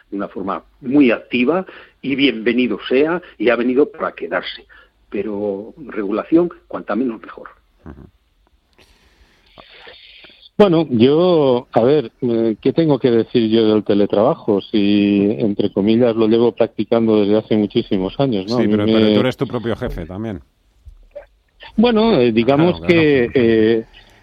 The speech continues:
Speaker 3: eh, en ese aspecto así es, pero
Speaker 2: Claro,
Speaker 3: también
Speaker 2: claro,
Speaker 3: con
Speaker 2: hay una
Speaker 3: mucha
Speaker 2: gran
Speaker 3: gente con la que
Speaker 2: diferencia, <laughs> hay una grandísima
Speaker 3: No, no,
Speaker 2: diferencia.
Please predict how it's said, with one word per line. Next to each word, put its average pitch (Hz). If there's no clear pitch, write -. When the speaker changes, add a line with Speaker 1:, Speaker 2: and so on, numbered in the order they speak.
Speaker 3:
eh, 139
en 113
ese 117
aspecto 139
así 101
es, 156
pero 113
Speaker 2:
Claro, 92
Speaker 3:
también 131
Speaker 2:
claro, 87
Speaker 3:
con 110
Speaker 2:
hay 101
una 107
Speaker 3:
mucha 135
Speaker 2:
gran 165
Speaker 3:
gente 180
con 113
la 180
que 165
Speaker 2:
diferencia, 104
<laughs> 117
hay 98
una 98
grandísima 120
Speaker 3:
No, 170
no, 170
Speaker 2:
diferencia. 107